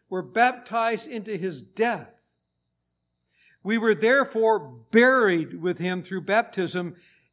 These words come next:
into death, in order that, just as Christ was raised from the dead through the glory of the Father, you too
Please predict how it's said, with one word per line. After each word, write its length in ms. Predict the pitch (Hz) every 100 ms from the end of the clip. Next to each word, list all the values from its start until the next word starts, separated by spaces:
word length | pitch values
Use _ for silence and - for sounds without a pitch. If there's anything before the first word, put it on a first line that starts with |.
| -
into 580 | 247 269 254 - 220 208
death, 760 | 131 117 240 262 247 - - _
in 220 | - 202 -
order 420 | 226 247 269 254
that, 680 | 160 240 277 214 220 - _ _ _ _ _ _ _ _ _ -
just 720 | 131 175 247 262 - - - _ _ _ _ _ _ _ -
as 260 | 175 175
Christ 560 | - - 220 247 233 -
was 220 | 180 131
raised 480 | 131 202 240 233 -
from 160 | 208 190
the 120 | 190
dead 300 | 190 208 202
through 160 | 185
the 100 | 170
glory 400 | 160 175 196 196
of 80 | 190
the 80 | 185
Father, 640 | 190 190 165 160 156 151 - _ _ _ _ _
you 460 | 139 165 247 277
too 640 | 277 - 269 214 143 113